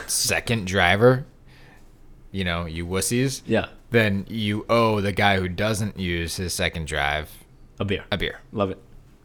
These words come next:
Speaker 1: Like, why don't we do that?
Speaker 2: Love
Speaker 1: That's
Speaker 2: it.
Speaker 1: what you should do, Joey. Just tell, if your friends want you to give them a mulligan on the eighth hole for your quote-unquote breakfast ball,
Speaker 2: They owe you a
Speaker 1: just
Speaker 2: Coors
Speaker 1: charge
Speaker 2: Light.
Speaker 1: them a couple beers.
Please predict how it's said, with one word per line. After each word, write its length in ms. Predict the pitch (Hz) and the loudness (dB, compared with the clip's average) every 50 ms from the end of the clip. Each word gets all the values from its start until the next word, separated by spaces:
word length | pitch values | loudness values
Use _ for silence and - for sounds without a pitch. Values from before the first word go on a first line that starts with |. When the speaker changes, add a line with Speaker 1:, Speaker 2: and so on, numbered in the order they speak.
| - - - | -20 -10 -4
Speaker 1:
Like, 220 | 95 95 95 - - | -2 -2 -2 -2 -2
why 140 | 95 104 113 | -2 0 2
don't 80 | 120 | 4
we 100 | 127 127 | 4 6
do 160 | 117 117 117 92 | 6 6 6 6
that? 300 | 87 73 67 - - - | 4 2 0 0 -4 -4
Speaker 2:
Love 140 | 95 95 113 | 0 6 8
Speaker 1:
That's 200 | 131 143 - - | 8 8 8 8
Speaker 2:
it. 40 | 180 | 8
Speaker 1:
what 80 | 175 170 | 8 10
you 80 | 165 | 8
should 200 | 143 - 147 131 | 8 8 8 8
do, 180 | 120 117 101 90 | 8 8 8 6
Joey. 320 | 80 90 90 87 87 90 | 4 2 2 4 2 2
Just 200 | 87 98 95 - | 0 -2 -4 -4
tell, 300 | - - 117 123 120 - - - - - - | 0 4 4 4 4 4 0 -14 -18 -18 -4
if 80 | - 123 | 2 2
your 100 | 120 117 | 2 4
friends 560 | - - 139 131 143 165 180 185 180 147 - - - - | 4 4 6 8 8 8 8 6 4 4 0 -4 -8 -6
want 400 | - - 127 127 123 120 110 104 | -2 2 4 4 4 4 2 0
you 400 | 110 104 98 98 98 98 104 - - - - - - - - - - - - 95 - - - - - - - - - - - - - | 0 0 2 2 2 0 -2 -4 -8 -12 -14 -14 -14 -12 -8 -4 0 0 2 2 0 -2 -6 -10 -12 -14 -16 -16 -14 -14 -14 -10 -8
to 80 | - | -6
give 240 | 87 85 120 123 123 | 0 4 6 6 8
them 160 | 127 139 135 | 10 10 10
a 100 | 135 131 | 10 8
mulligan 380 | 127 127 123 120 120 120 113 107 | 8 8 8 8 8 8 6 6
on 100 | 104 98 | 4 2
the 140 | 92 90 - | 2 0 2
eighth 240 | - 104 117 90 - | 2 2 2 2 -2
hole 240 | - - 104 107 104 | -2 0 2 2 2
for 180 | - - 104 | 2 2 0
your 200 | 98 92 90 87 | 2 2 0 -2
quote-unquote 640 | 82 - - 110 110 104 101 92 - 101 104 87 76 | -2 -2 0 2 2 2 2 2 2 2 2 2 2
breakfast 440 | - 95 90 - - 80 - - - | 0 0 0 0 -4 -8 -8 -8 -6
ball, 320 | 76 73 76 80 85 - - - - | -6 -4 -2 -4 -4 -6 -8 -8 -4
Speaker 2:
They 100 | 110 107 | -2 2
owe 120 | 123 127 | 4 6
you 140 | 127 131 127 | 6 6 8
a 20 | 113 | 8
Speaker 1:
just 160 | 117 123 131 | 6 6 6
Speaker 2:
Coors 40 | 123 | 8
Speaker 1:
charge 240 | 113 - 123 123 113 113 | 10 12 12 12 12 10
Speaker 2:
Light. 40 | 120 | 6
Speaker 1:
them 40 | |
a 60 | 120 113 | 4 4
couple 260 | - 117 107 110 95 | 4 2 2 2 2
beers. 380 | 90 90 71 - - - - | 2 2 0 0 -4 -10 -14